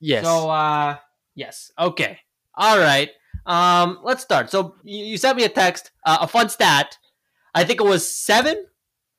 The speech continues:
Speaker 2: of their, or was it seven? Was the number seven of their
Speaker 1: It's
Speaker 2: roster
Speaker 1: out of date
Speaker 2: defensemen?
Speaker 1: now.
Speaker 2: They just, what's that?
Speaker 1: Uh, no, it's out of date now, I think. Uh, it's changed a bit. But, like, okay, so this stat, I didn't, it didn't count Quinn Hughes or Olli Juolevi because,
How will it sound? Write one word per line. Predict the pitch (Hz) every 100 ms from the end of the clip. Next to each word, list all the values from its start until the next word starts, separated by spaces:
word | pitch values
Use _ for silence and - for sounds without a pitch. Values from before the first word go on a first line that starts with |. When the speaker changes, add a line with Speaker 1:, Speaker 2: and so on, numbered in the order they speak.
| _
Speaker 2:
of | 202 185
their, | 202 202 202
or | 180 160
was | 156 151
it | 165
seven? | 185 190
Was | 170
the |
number | 170 175
seven | - 170 185 214 _ _ -
of | 165 147
their | 170
Speaker 1:
It's | 147
Speaker 2:
roster | 156 175
Speaker 1:
out | 196
of | 151
date | 139
Speaker 2:
defensemen? | 147 147 180
Speaker 1:
now. | 180
Speaker 2:
They | 139
just, | 127 147 - _ _ _ _ _ _ _ _
what's | 151
that? | 185 254 - _ -
Speaker 1:
Uh, | - - _ 147 - _
no, | 180 180
it's | 180 185 180
out | 202
of | 190
date | 170 170
now, | 156 151
I | 147
think. | - 135 127 -
Uh, | 139 131 135
it's | -
changed | 156 143 135
a |
bit. | 127 131 _ _
But, | - 170
like, | 170 180
okay, | 185 175
so | 160
this | 180 185
stat, | 208 190
I |
didn't, | 165 170
it | - 156
didn't | 208 185
count | 180 170 -
Quinn | 160 156
Hughes | 151 156 156
or | 151
Olli | 143 143 143
Juolevi | 143 131 127 147 151
because, | 143 - 135 131 -